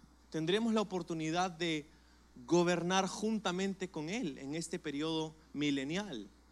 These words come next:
¿verdad? El milenio, según lo, lo, lo mejor lo entiendo en la Biblia, empieza después de la tribulación. ¿Y a quién gobernaremos? Bueno, aquellos que sobreviven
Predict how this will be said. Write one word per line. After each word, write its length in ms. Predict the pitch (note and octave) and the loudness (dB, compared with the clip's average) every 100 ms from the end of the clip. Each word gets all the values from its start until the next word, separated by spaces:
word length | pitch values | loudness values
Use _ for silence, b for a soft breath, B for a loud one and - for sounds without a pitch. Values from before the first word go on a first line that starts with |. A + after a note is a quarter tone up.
| B B B - | B B B -12
¿verdad? 320 | A2+ C#3 D#3 | -2 2 2
El 100 | C#3+ | 2
milenio, 640 | C#3 D3+ F3+ F3+ F3 E3 B B B - | 2 4 4 2 2 0 B B B -4
según 360 | D3 D3+ E3+ | 0 2 2
lo, 260 | E3 D3+ - | 2 0 -2
lo, 260 | C#3+ C#3 C3+ - - G2 C#3 | -2 -2 -4 -12 -20 -12 -6
lo 180 | C#3+ C#3+ | -6 -2
mejor 460 | C#3+ D3 F3+ F#3+ | -4 0 2 4
lo 100 | F3 | 4
entiendo 500 | D#3 D3 F3 F3+ D#3 | 2 -4 -4 -2 -2
en 80 | C#3+ | -2
la 80 | C#3 | -2
Biblia, 420 | D3+ F#3 D#3 C#3+ C#3+ B B | -2 -2 -2 -4 -8 B B
empieza 560 | C#3+ C#3 E3 E3+ F3 D3+ | -8 -2 -2 0 -2 -2
después 340 | C3+ - E3+ | -4 -4 -2
de 100 | E3+ | -2
la 140 | D3 | -2
tribulación. 920 | D3+ C#3 C3+ B2+ - F3 F3 C3+ A2 A2+ | -2 -2 -2 -4 -6 -4 -4 -6 -8 -6
¿Y 160 | C3 C3+ | -2 -2
a 80 | |
quién 300 | B2+ F#3 F#3+ | 0 0 2
gobernaremos? 760 | F3+ E3+ D#3 D3+ D#3+ F#3+ C#3+ B2 | 2 2 0 -2 -4 -2 -4 -6
Bueno, 180 | C3+ C3 | -8 -6
aquellos 320 | D#3+ D#3+ D#3+ | -4 -4 -4
que 120 | D3 | -8
sobreviven 720 | - C3 B2 C#3 F#3+ D3 A2+ | -6 -4 -2 -2 -4 -6 -6